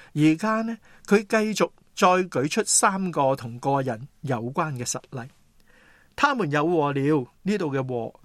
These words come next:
原文發音呢，就好似係哀悼啊，有禍了，係代表傷痛嘅，或者譴責嘅哭泣。呢度包含住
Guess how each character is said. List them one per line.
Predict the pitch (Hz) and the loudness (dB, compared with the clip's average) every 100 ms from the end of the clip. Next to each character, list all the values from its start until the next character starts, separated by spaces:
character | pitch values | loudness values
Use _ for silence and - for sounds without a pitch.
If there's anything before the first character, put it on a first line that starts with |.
| - - | -14 2
原 | 151 147 156 | 4 4 0
文 | 143 143 151 | 0 0 0
發 | 196 - | 0 0
音 | 190 214 208 | -2 0 2
呢， | 208 156 - - | 2 0 -2 -2
就 | 160 156 | 2 2
好 | 202 | 2
似 | 196 | 0
係 | 151 | -2
哀 | 127 151 226 208 180 147 | 0 0 4 4 2 0
悼 | 147 120 110 117 | 0 -2 -4 -10
啊， | 131 _ _ _ _ - | -14 _ _ _ _ -8
有 | 135 135 | 0 0
禍 | 143 160 143 127 120 120 | 0 -6 -4 -4 -4 -8
了， | 117 120 131 _ - - | -10 -12 -14 _ -12 0
係 | 180 | 2
代 | 170 170 156 | 4 2 2
表 | 139 170 226 - | 2 0 -2 -4
傷 | - - 196 165 151 | 0 4 4 2 -4
痛 | 147 127 120 | -6 -8 -10
嘅， | 123 - _ - 180 | -12 -16 _ -8 2
或 | |
者 | 175 226 | 4 4
譴 | - 147 151 202 214 | 2 -2 0 -2 -2
責 | 175 135 - | -2 -4 -6
嘅 | 131 | -6
哭 | - _ 160 | -6 _ -6
泣。 | 151 _ _ _ - - _ - | -6 _ _ _ -20 -20 _ 0
呢 | 175 | 4
度 | 151 135 131 - - | 4 2 0 -6 0
包 | 170 156 | 2 2
含 | 120 117 | -4 -8
住 | 131 | -6